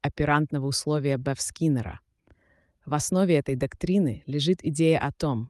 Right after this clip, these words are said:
что деятельность человека структурирована и поддерживается с помощью систем усиления и наказания.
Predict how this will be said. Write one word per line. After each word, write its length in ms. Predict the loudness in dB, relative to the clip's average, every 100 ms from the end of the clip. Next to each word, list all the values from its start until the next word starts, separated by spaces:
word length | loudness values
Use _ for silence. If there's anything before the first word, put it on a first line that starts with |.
| _
что 240 | -10 -6
деятельность 580 | 0 2 2 2 -2 -4
человека 640 | -4 -2 0 -2 -2 -8 -10
структурирована 1000 | -10 -8 -4 -2 2 4 2 0 -4 -6
и 80 | -8
поддерживается 800 | -2 -2 2 2 2 0 -4 -4
с 80 | -6
помощью 480 | 0 0 0 -2 -4
систем 480 | -4 -6 -2 0 0
усиления 680 | -2 -2 0 2 2 0
и 120 | 0 -2
наказания. 720 | -2 -2 -2 -2 -4 -8